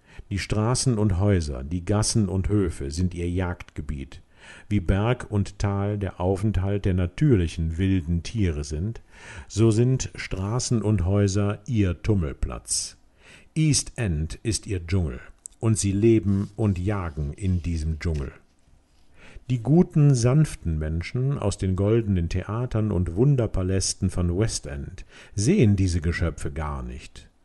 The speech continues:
Sie lassen sich nichts von deren Dasein träumen, aber sie leben doch. Ihr Dschungel wimmelt sogar von ihnen. Und wehe England an dem Tag, da es seine letzten Laufgräben verteidigt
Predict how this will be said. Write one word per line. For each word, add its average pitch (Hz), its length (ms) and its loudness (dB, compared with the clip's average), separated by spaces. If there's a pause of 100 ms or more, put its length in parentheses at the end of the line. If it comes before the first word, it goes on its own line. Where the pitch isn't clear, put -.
(340)
Sie 127 180 0
lassen 131 320 4
sich 117 360 -2
nichts - 560 2
von 113 260 -2
deren 95 260 0
Dasein 85 640 -2
träumen, 80 720 -2 (480)
aber 82 180 -6
sie 73 140 -6
leben 73 380 -8
doch. - 340 -8 (840)
Ihr 95 180 -4
Dschungel 113 420 6
wimmelt 101 360 4
sogar 67 340 -6
von 67 240 -8 (140)
ihnen. 65 400 -12 (400)
Und 104 240 2
wehe 95 340 6
England 76 680 -2
an 92 200 0
dem 95 320 2
Tag, 71 500 -6 (300)
da 92 200 -2
es - 80 -2
seine 98 200 2
letzten 101 480 0
Laufgräben 92 760 0
verteidigt 82 720 -4